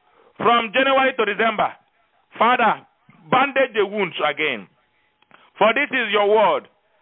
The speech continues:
Oh, Jesus. Revive us again. Restore us again. So that we shall be full of power. So that we shall be full of fire. In the name of Jesus.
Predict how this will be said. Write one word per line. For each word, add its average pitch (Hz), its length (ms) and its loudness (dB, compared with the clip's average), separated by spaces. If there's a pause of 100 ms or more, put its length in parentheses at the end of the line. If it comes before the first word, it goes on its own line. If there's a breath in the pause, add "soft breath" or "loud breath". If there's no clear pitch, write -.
(280)
Oh, 240 440 2 (240)
Jesus. 165 600 0 (480 soft breath)
Revive 277 440 0
us 285 160 2
again. 233 680 -2 (540 soft breath)
Restore 302 600 0
us 277 80 -2
again. 226 600 -2 (680)
So - 280 -2
that 285 240 0
we 285 240 -2
shall 269 140 0
be 254 160 -2
full 277 140 -4
of 240 180 0
power. 202 360 0 (640 soft breath)
So 269 120 2
that 285 160 2
we 320 120 0
shall 285 120 0
be 269 140 -2
full 294 120 0
of 247 200 2
fire. 208 480 -2 (460)
In 214 240 0
the 233 120 2
name 233 180 -2
of 226 200 0
Jesus. 190 320 -4